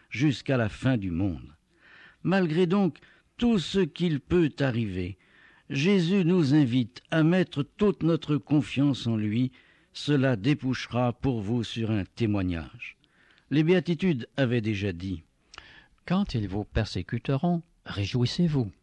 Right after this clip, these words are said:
Speaker 2: Votre salaire est abondant aux cieux. »
Speaker 1: Et notre texte redit : « De la même manière, c'est votre, c'est par votre persévérance que vous gagnerez vos vies. »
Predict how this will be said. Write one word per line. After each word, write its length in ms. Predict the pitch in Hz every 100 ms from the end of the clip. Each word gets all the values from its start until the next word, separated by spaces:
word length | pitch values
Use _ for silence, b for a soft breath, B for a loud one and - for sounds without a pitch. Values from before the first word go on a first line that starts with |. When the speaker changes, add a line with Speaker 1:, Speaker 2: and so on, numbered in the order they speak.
| _ _ _ _ _ _
Speaker 2:
Votre 280 | 92 85 101
salaire 540 | - 123 127 151 151 92
est 140 | 113
abondant 540 | 110 107 101 101 117 -
aux 100 | 113
cieux. » 360 | 107 - - - _ _ _ _ -
Speaker 1:
Et 140 | 139
notre 300 | 123 123 123
texte 340 | - 143 - 135
redit : « 420 | 131 139 151 185
De 100 | 143
la 100 | 139
même 240 | 143 170
manière, 380 | 170 175 196 170
c'est 200 | - 175
votre, 520 | 135 180 160 - - -
c'est 220 | - 156
par 340 | - 185 143
votre 400 | 117 170 - 165
persévérance 960 | 123 160 156 - 143 120 107 131 139 - B B B
que 100 | 151
vous 260 | 139 135 120
gagnerez 580 | 92 147 127 110 120 110
vos 180 | 90
vies. » 300 | 78 78 95